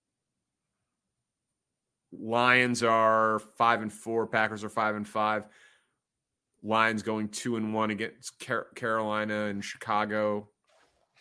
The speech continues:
Dude, this is a, it's a lot. I think, I think it could, I think it could come down to the third tiebreaker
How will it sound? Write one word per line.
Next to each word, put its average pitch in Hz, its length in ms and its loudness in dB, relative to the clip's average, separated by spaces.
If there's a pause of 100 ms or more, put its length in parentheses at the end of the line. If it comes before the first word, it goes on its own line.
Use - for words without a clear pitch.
(1200)
Dude, 175 140 6
this 175 140 4
is 170 100 0
a, 143 200 4
it's 147 140 0
a 151 60 0
lot. 139 360 4 (100)
I 113 80 2
think, 165 180 4
I 143 80 8
think 185 160 2
it 151 80 -4
could, 165 100 2
I 139 140 4
think 165 180 -4
it 143 60 -6
could 160 120 -2
come 147 160 -2
down 139 220 0
to 123 40 0
the 113 140 -4
third 147 600 2
tiebreaker 98 760 0